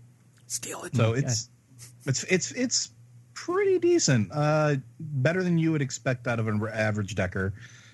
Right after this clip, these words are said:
Speaker 2: Um, smaller than a normal decker would have. Uh, so he's definitely somebody who's used to going places and doing things. Um, you see a really high quality comm link, uh,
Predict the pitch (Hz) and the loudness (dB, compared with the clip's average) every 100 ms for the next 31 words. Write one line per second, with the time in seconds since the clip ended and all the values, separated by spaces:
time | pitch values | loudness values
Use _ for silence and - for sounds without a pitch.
0 | - 95 95 98 - 127 180 113 98 98 | -8 -2 0 0 2 2 4 2 0 -2
1 | 104 101 98 98 104 104 95 95 92 87 | 0 0 0 -2 0 0 0 0 0 0
2 | 92 87 - 101 87 90 90 90 - 90 | -2 -4 -4 -2 0 0 -2 -4 -8 -4
3 | 90 87 90 110 95 104 92 104 95 101 | -2 0 0 2 4 4 4 2 2 4
4 | 95 92 92 - - - - 110 101 92 | 4 4 2 -4 -20 -14 0 2 4 2
5 | 98 90 98 92 - 95 90 85 - - | 2 2 2 0 0 2 2 0 -4 -20
6 | - - - 120 131 135 127 127 123 120 | -20 -20 -2 2 4 6 4 4 4 4
7 | 110 107 98 110 104 92 90 87 82 87 | 4 4 4 4 4 2 0 -2 -2 -2
8 | - - - - 90 90 87 87 87 92 | -4 -8 -16 -8 -2 0 2 4 2 0
9 | - - - - - - - - 110 113 | -6 -20 -20 -20 -20 -20 -12 2 4 6
10 | 131 113 110 101 117 180 170 127 139 131 | 4 4 2 4 4 4 4 2 2 0
11 | 110 127 120 117 101 95 - 120 117 101 | 0 0 0 0 0 -2 0 2 4 4
12 | 90 139 - - _ _ _ - - 95 | 2 0 -2 -16 _ _ _ -20 -10 -2
13 | 95 95 95 98 98 | 0 2 2 2 0